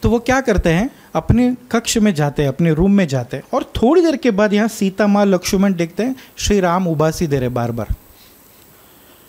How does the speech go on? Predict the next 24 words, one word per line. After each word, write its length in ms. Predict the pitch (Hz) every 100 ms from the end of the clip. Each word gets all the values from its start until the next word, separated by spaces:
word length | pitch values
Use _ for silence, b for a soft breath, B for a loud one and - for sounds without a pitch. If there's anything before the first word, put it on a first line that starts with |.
| b b b
एक, 340 | 180 170 165 160
दो, 580 | 139 127 147 160 156 143 135
दस, 480 | 120 165 165 - -
बारह, 560 | 123 143 156 180 170 160 -
constantly, 760 | 175 190 - - 233 220 202
नॉन 420 | 143 139 160 208
स्टॉप 400 | 220 - 214 214
उबासी 380 | 202 175 185 196
आ 80 | 170
रही 140 | 151
है, 60 | 135
नॉन 220 | 151 190
स्टॉप 320 | 202 - 202
यौन 220 | 180 156 156
हो 60 |
रहा 100 | 151
है। 40 | 180 B B
और 140 | 208
एक 100 | 214
क्षण 300 | 220 - 254 277
ऐसे 340 | 220 226 226 330
आता 220 | 214 175
है 340 | 151 135 214 - B B B B B B - -
कि 120 | 226